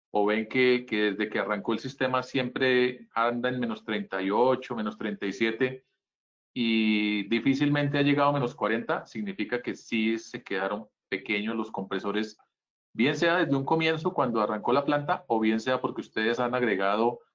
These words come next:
eh, algunos usuarios, eh, al sistema,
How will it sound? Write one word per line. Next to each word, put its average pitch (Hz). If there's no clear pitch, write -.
eh, 98
algunos 104
usuarios, 110
eh, 95
al 95
sistema, 104